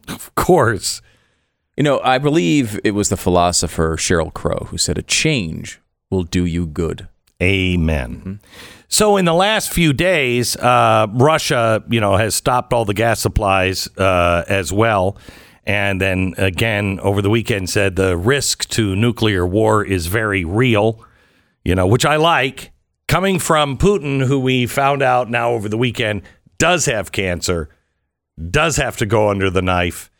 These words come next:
Speaker 1: and he's going C P C for we don't know how long as they do whatever to remove the cancer from him.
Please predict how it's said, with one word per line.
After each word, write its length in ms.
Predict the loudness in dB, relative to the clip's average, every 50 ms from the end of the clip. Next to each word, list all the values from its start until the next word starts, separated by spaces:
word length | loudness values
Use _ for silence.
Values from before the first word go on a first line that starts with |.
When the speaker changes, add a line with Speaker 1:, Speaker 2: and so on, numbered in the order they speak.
| _ _ _ _ _ _
Speaker 1:
and 280 | -4 -2 0 0 0 0
he's 180 | 0 -2 -2 0
going 260 | 0 0 0 0 0
C 220 | 0 0 0 0
P 140 | 0 -2 -2
C 240 | -2 -2 -2 -2 -4
for 640 | -4 -8 -4 -2 0 2 2 2 0 -2 -2 -6 -10 -10 -8 -6
we 180 | -2 0 0
don't 220 | 0 0 -2 -2 -2
know 160 | -2 0 0
how 220 | 0 0 0 0 2
long 500 | 2 2 4 4 2 0 0 -4 -6 -8 -10 -20 _ _ _ -6
as 220 | -4 -2 -2 0
they 140 | 0 0 0
do 480 | 0 0 0 2 2 2 2 0 -2 -6
whatever 680 | -4 0 0 2 2 2 0 -2 -2 -4 -6 -6 -6 -10 -12 _ _ _ _ _ _ _ -2
to 100 | 0 2
remove 400 | 2 2 2 2 0 0 -2 -2
the 80 | -4
cancer 480 | -2 -2 -2 -2 -2 -2 -2 -2 -2 -2
from 280 | -2 -2 -2 -2 -2 -4
him. 280 | -6 -8 -8 -10 -20